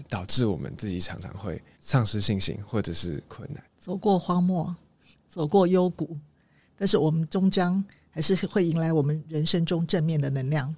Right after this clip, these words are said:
Speaker 1: 对。
Speaker 2: 这是你们的经典。<laughs> 好，那我们今天很谢谢泽厚来跟我们做分享。好，那我们相信，呃，听完泽厚这几集，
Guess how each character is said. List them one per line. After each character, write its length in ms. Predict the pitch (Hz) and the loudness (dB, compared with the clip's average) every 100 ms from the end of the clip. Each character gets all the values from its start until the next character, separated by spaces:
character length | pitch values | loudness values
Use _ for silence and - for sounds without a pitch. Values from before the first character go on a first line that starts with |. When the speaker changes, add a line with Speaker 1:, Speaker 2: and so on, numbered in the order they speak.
| - | -10
Speaker 1:
对。 120 | - - - - _ | -14 -14 -16 -20 _
Speaker 2:
这 120 | - | -6
是 100 | 180 | 0
你 60 | 160 | 2
们 100 | 135 | 2
的 80 | |
经 240 | 139 170 170 | 0 2 2
典。 180 | 165 139 147 - 202 - - - _ | 2 0 0 2 0 -2 -14 -20 _
<laughs> 640 | _ _ - - - - | _ _ -18 -14 -14 -14
好， 260 | - 170 180 | -4 0 2
那 180 | 208 233 | 4 4
我 80 | 170 | 4
们 100 | 160 | 4
今 80 | |
天 120 | 220 220 | 4 6
很 160 | 160 | 4
谢 180 | 156 196 | 4 4
谢 180 | 170 175 | 6 2
泽 280 | 151 156 160 | 2 0 2
厚 180 | 190 | 2
来 160 | 160 156 | 2 0
跟 140 | 156 | 0
我 40 | 185 | 0
们 80 | 147 | 0
做 160 | 190 156 | 2 2
分 180 | 151 | 2
享。 260 | 147 - 135 - - - _ - | 2 2 0 -8 -18 -20 _ -8
好， 140 | 165 | -2
那 180 | 190 202 | 2 4
我 100 | - | 4
们 120 | 160 175 | 2 4
相 200 | 233 240 | 4 6
信， 300 | 269 190 170 - _ - | 6 4 0 -10 _ -6
呃， 340 | 165 160 180 - _ _ _ | -2 0 -2 -6 _ _ _
听 160 | - 233 | 2 6
完 160 | 196 | 6
泽 160 | 180 175 | 6 4
厚 200 | 196 202 | 6 4
这 160 | 165 185 | 4 4
几 180 | - | 2
集， 420 | 147 - 147 160 | 0 0 0 -2